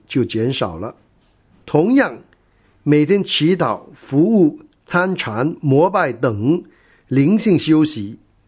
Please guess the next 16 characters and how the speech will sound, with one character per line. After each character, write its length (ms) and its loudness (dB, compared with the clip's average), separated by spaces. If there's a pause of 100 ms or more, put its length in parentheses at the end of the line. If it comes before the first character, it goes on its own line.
(440)
都 140 2
会 100 2
帮 300 -2
助 180 0
你， 380 -4 (400)
并 180 0
减 280 -2
轻 360 0
你 320 -2 (280)
因 220 2
过 300 2
去 400 -4 (320)
所 180 -2
造 240 2
的 120 0
业 380 0